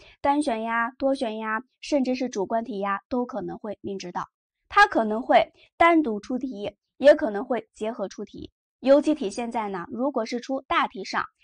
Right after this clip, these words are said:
那么是会混合出题的。混合哪些税种来出题呢？会混合着税法一中的附加税，以及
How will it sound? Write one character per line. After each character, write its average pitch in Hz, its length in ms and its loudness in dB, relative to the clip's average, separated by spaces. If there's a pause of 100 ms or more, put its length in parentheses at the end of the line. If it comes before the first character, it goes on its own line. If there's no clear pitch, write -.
(100)
那 269 160 0
么 240 140 -2
是 240 140 -2
会 240 280 2
混 208 220 -4
合 185 160 -10
出 220 160 -10
题 - 180 -16
的。 170 160 -10 (480)
混 302 240 6
合 359 120 6
哪 269 200 2
些 254 160 -2
税 262 160 -2
种 208 180 -4
来 185 120 -8
出 240 180 -8
题 220 160 -10
呢？ 185 120 -8 (460)
会 370 160 4
混 359 280 2
合 214 180 -2
着 226 320 4
税 302 240 0
法 190 180 0
一 220 140 -6
中 240 220 -10
的 208 200 -2 (120)
附 240 120 -8
加 220 220 -6
税， - 300 -6 (320)
以 269 180 2
及 262 380 -2